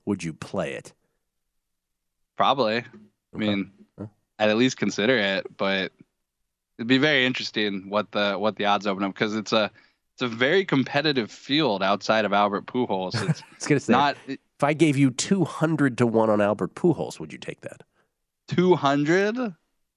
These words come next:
Speaker 1: Two hundred.
Speaker 2: Uh,
Speaker 1: I
Speaker 2: I
Speaker 1: have
Speaker 2: mean,
Speaker 1: to,
Speaker 2: I, I
Speaker 1: I have
Speaker 2: need
Speaker 1: to make
Speaker 2: to
Speaker 1: it
Speaker 2: know,
Speaker 1: enticing.
Speaker 2: I need to know some, some more parameters of, of what, how the event's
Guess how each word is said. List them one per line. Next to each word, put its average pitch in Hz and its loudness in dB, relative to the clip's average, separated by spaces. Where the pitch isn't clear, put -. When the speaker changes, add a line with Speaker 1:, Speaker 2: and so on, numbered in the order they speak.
Speaker 1:
Two - -2
hundred. 139 2
Speaker 2:
Uh, 139 2
Speaker 1:
I 135 2
Speaker 2:
I 139 4
Speaker 1:
have 139 2
Speaker 2:
mean, 139 -2
Speaker 1:
to, 135 2
Speaker 2:
I, 135 2
I 135 2
Speaker 1:
I 135 2
have 139 0
Speaker 2:
need 147 4
Speaker 1:
to 131 4
make 123 2
Speaker 2:
to 123 4
Speaker 1:
it 127 4
Speaker 2:
know, 127 4
Speaker 1:
enticing. 143 2
Speaker 2:
I - 2
need 135 0
to 120 -10
know 120 0
some, 107 -10
some 117 -10
more 110 0
parameters 110 0
of, 98 -14
of 95 -10
what, 104 -4
how 107 0
the 104 -4
event's 101 -2